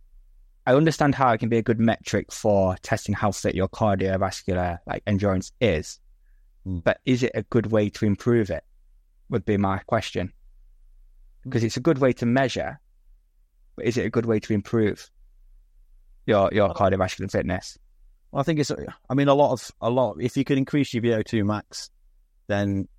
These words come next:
Speaker 2: you know, don't wanna get too scientific, but if you can increase your V O two max, it's gonna be beneficial in general, isn't it?
Speaker 1: Yes. Yes, but is it the best way to do that is the question. Because, for example,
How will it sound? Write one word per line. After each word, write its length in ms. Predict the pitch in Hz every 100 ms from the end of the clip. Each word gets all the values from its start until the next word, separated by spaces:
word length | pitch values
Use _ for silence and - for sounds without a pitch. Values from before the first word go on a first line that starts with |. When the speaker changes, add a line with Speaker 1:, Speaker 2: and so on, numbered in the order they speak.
| _ _
Speaker 2:
you 100 | 107 95
know, 140 | 92 -
don't 120 | 110
wanna 120 | 98
get 140 | - -
too 120 | 95
scientific, 640 | 98 87 82 107 101 -
but 100 | 95
if 140 | 87
you 80 | 117
can 80 | -
increase 300 | 107 131 -
your 80 | 104
V 120 | 104
O 80 | 95
two 180 | - 95
max, 260 | 104 - 95
it's 140 | -
gonna 180 | 101 92
be 100 | 85
beneficial 440 | 90 87 95 -
in 80 | 85
general, 260 | 87 90 87
isn't 160 | 104 90
it? 100 | - _ - - - - _ _ - _ _ -
Speaker 1:
Yes. 440 | 151 123 92 - - _ _ - -
Yes, 340 | 135 104 - -
but 160 | 117 -
is 160 | 131 107
it 120 | -
the 80 | 110
best 340 | 110 107 -
way 140 | 104 98
to 120 | 95
do 200 | 107 104
that 200 | 90 - _ _
is 120 | - -
the 80 |
question. 480 | - 104 - 87 78 - - - - _ _ - - -
Because, 360 | - - 123 107
for 180 | - 143
example, 560 | 120 127 110 98 98